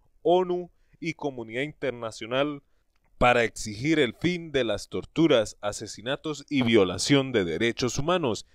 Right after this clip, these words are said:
y la intervención de Cuba en nuestro país. En Caracas, desde el P N U D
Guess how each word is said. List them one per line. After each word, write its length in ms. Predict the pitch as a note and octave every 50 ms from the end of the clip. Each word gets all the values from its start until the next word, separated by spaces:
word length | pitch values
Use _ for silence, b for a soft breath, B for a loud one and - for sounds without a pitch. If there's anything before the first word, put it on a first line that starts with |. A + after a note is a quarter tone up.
| b b b
y 160 | - F#3+ G3
la 100 | F3+ F3+
intervención 880 | E3+ D#3 - - - C#3 C3 B2 A2+ A#2 A2+ G#2+ G#2+ - - E3+ E3+ D#3+
de 100 | C#3+ B2
Cuba 420 | - - E3+ F#3+ F#3+ F#3 F3+ F3 - -
en 140 | C#3+ D#3+
nuestro 360 | E3 D#3 D3 C#3 - - A#2+ A2
país. 420 | - G#2+ G2+ F2+ F2+ F2+ - - _ _ _ _ _ _ _ _ _ _
En 220 | D3+ D3+ D3 B2+
Caracas, 640 | - - A#2 G#2+ C3 D#3+ E3+ - - E3+ D#3 D#3 C3
desde 380 | C3+ B2+ A#2 A2 G2 G#2+ G#2+
el 120 | G#2 G2+ -
P 280 | _ _ _ E3 E3+
N 200 | E3+ D#3+ D#3+ D#3+
U 200 | D#3 C#3+ C3 A#2
D 400 | G#2+ C#3 E3+ F#3 F3 D#3+ - -